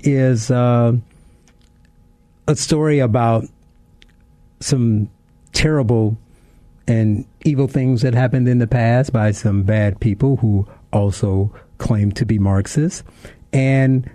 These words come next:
through telling the story, he tells the story and then ties it back at the end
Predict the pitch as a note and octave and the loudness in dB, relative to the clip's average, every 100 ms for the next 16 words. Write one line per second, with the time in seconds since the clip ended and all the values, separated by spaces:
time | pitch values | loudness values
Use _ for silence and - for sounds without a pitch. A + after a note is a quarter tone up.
0 | _ - D#3 D3+ - F#3+ A3+ D#3 - C#3 | _ -6 -2 -2 0 0 2 0 0 -2
1 | A#2+ A#2+ A#2+ - - - - _ _ - | 0 0 0 -4 -20 -20 -20 _ _ -20
2 | - - - B2+ E3+ F#3 F3 D#3 - B2 | -20 -20 -6 -2 0 0 0 0 0 0
3 | B2 B2 A#2+ A#2+ B2 A#2+ A#2 B2 _ _ | 2 2 2 2 2 2 0 -2 _ _
4 | _ _ _ _ - - D3 C#3+ A2 C3+ | _ _ _ _ -6 -2 0 0 0 -2
5 | B2+ C3 B2+ B2 A2 G2+ G#2 | 0 -2 -2 0 0 2 0